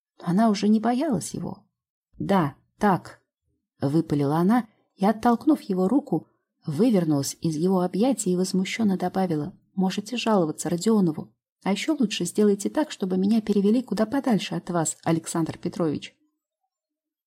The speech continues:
Быстро отскочив от него, Наташа ринулась обратно к походной кухне, намереваясь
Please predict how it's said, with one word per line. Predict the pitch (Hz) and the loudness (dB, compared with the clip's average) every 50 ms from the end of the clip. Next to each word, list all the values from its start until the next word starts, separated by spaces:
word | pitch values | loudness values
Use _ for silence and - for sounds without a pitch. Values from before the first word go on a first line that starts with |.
| _ _ _ _ _ _ _ _ _ _ _ - | _ _ _ _ _ _ _ _ _ _ _ -10
Быстро | 147 - 180 175 - - - - 127 123 120 - - | -4 -2 0 0 0 -2 -6 -8 -10 -10 -10 -12 -10
отскочив | - 131 123 - - - 139 151 - - 180 175 147 | -8 -8 -8 -8 -8 -8 -8 -8 -6 -6 -6 -6 -6
от | 143 143 - | -6 -6 -4
него, | 156 156 175 214 208 | -4 0 2 2 2
Наташа | 160 143 147 - 185 190 - - 175 | 2 0 -2 -4 -4 -4 -4 -4 0
ринулась | 185 208 214 208 185 175 175 - - | 2 4 4 4 4 2 0 -2 -4
обратно | 175 170 175 190 196 180 - - - - | -6 -4 -2 -2 -2 -2 -2 -4 -8 -10
к | - - | -10 -8
походной | - 139 - - 151 147 - 147 139 | -10 -10 -8 -6 -8 -4 -4 -4 -4
кухне, | - - - 226 - - - 151 147 | -6 -6 -8 -8 -6 -2 0 0 2
намереваясь | 156 160 165 165 165 165 170 185 190 185 180 - - | 4 4 4 4 2 2 2 2 2 2 0 -2 -8